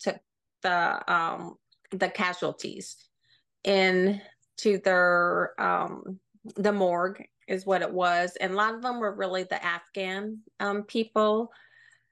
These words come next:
So those ones I followed up with the, the gunny who led that detachment, um, you know, even years afterwards, just because, you know,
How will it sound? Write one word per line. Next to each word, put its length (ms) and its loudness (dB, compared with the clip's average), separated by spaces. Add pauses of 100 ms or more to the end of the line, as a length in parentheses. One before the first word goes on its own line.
(320)
So 220 4
those 240 4
ones 200 4
I 100 4
followed 460 2
up 240 2
with 220 -2
the, 520 2
the 160 -4
gunny 400 -2
who 160 -4
led 320 -2
that 220 -4
detachment, 880 -8
um, 340 -4
you 120 0
know, 200 -2
even 360 -2
years 460 4
afterwards, 680 -4
just 240 -6
because, 400 -2
you 60 2
know, 320 0